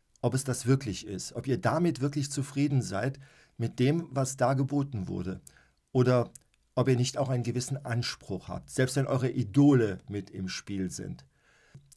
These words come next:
Man muss nämlich hier nicht permanent Entschuldigungen erfinden. Es gibt so einen wunderschönen Spruch: "Der Gewinner liefert Ergebnisse, der Verlierer liefert Ausreden."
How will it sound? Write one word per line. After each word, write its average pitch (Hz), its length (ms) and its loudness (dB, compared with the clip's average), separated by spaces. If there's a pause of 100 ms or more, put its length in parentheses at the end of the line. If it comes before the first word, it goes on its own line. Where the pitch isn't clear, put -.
(220)
Man 123 100 4
muss 143 160 6
nämlich 143 220 4
hier 156 120 0
nicht 143 220 -2
permanent 139 500 2
Entschuldigungen 123 920 0 (200)
erfinden. 95 600 -8 (460)
Es - 180 -8
gibt 131 200 0
so 123 120 -2
einen 110 240 -6
wunderschönen 139 580 -2
Spruch: - 460 -6 (1120)
"Der 104 80 -2
Gewinner 139 600 4 (840)
liefert 120 360 -2
Ergebnisse, 90 800 -4 (880)
der 95 100 -4
Verlierer 110 640 0 (480)
liefert 104 320 -6
Ausreden." 90 560 -8